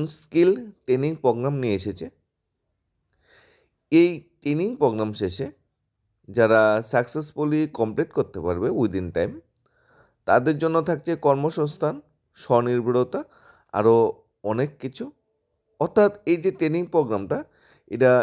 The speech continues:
নিজেদের স্কিল ডেভেলপমেন্ট করার জন্য ট্রেনিং প্রোগ্রাম। এই ট্রেনিং প্রোগ্রামটা কিন্তু ত্রিপুরা সরকার এর তত্ত্বাবধানে সিপেটের অধীনে ফ্রিতে করানো হচ্ছে। এবং তোমাদের আগরতলা সেন্টারে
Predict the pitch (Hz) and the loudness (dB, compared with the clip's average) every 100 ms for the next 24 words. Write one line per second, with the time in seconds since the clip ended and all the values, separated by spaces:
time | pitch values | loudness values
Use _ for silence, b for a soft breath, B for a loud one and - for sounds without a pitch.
0 | 101 131 127 143 151 - - 180 202 165 | 0 -6 -4 -2 -2 -4 -10 -6 4 4
1 | 151 151 156 156 156 151 151 151 147 147 | 4 0 0 -4 0 0 0 -6 -4 -4
2 | 143 143 147 135 277 - _ _ 156 156 | -6 -6 -6 -6 -10 -12 _ _ -2 0
3 | 160 160 151 165 165 160 156 156 151 349 | 0 -2 -2 0 0 0 0 -2 -6 -10
4 | - _ - 131 123 135 131 110 - 131 | -12 _ -10 -6 2 2 2 -4 -2 -2
5 | - _ _ _ _ 120 - 120 120 131 | -4 _ _ _ _ -6 2 0 2 -2
6 | 123 131 147 - _ _ _ _ _ - | 0 0 -4 -8 _ _ _ _ _ -10
7 | 131 156 151 151 - 98 107 175 - _ | -2 -2 2 0 2 -2 -2 -6 -10 _
8 | _ _ _ 156 156 190 214 - 117 104 | _ _ _ -4 0 4 4 2 0 0
9 | 104 98 95 151 - _ 117 113 117 110 | 0 -4 -4 -6 -12 _ 0 4 4 2
10 | - _ _ 117 117 113 - - 104 120 | -2 _ _ -6 -2 -2 -2 -4 -2 -2
11 | - 151 151 147 127 147 | -2 0 0 -2 -4 -6